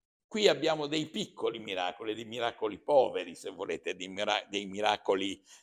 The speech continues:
della vita quotidiana, però tipicamente vengono portati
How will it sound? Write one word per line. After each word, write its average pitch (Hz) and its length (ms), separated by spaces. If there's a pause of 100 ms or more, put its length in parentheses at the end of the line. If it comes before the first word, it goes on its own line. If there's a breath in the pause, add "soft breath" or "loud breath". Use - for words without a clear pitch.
della 117 220
vita 110 300
quotidiana, 101 880
però - 800
tipicamente 190 1000
vengono 156 440
portati 110 800